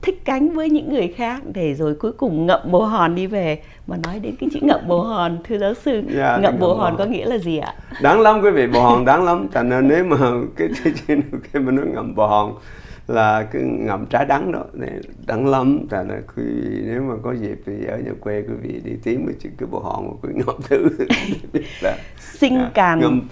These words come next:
Speaker 2: họ kêu là ngậm bồ hòn làm ngọt đó.
Speaker 1: À.
Speaker 2: Thế ha, là mình phải ráng mình chịu. Trời ơi, nó đau đớn, nó khổ sở biết gì vậy mà mình phải cố gắng mình, ơ, cái nó ngon, nó, nó hay, nó, nó,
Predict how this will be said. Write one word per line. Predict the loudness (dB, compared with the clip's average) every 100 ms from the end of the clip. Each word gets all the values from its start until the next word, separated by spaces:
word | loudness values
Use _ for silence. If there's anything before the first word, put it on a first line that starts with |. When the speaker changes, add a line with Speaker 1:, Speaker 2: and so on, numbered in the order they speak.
| -4
Speaker 2:
họ | 0 2
kêu | 4
là | 4
ngậm | 4 0 -2 2
bồ | 4
hòn | 4 4 2
làm | -2 -4 -2
ngọt | -2 -2
đó. | -4 -8 -12 -20 -6
Speaker 1:
À. | -2 -2 -2 -6 -8 -12 -16 -2
Speaker 2:
Thế | 0
ha, | 2 0 -6 -16 -20 -12 0
là | 2
mình | 4 2
phải | 0 -2 -4 -10 -8
ráng | -4 0 2 4
mình | 2
chịu. | 2 -2 -2
Trời | -2 -2 -2
ơi, | -2 4 8 8 8 4 2
nó | -2 0
đau | 2 2 2
đớn, | 2 2 0
nó | -4 -4
khổ | -4 -2 0
sở | 0
biết | 0 0
gì | 0 2
vậy | 2 2
mà | 4
mình | 2 4 2
phải | 0 -6 -8
cố | -4 -2 -2
gắng | -2 -2
mình, | -4 -4 4
ơ, | 6 6 2
cái | -2
nó | 0
ngon, | 2 4 2
nó, | 0
nó | -2 0
hay, | 4 4 2
nó, | -2
nó, | -2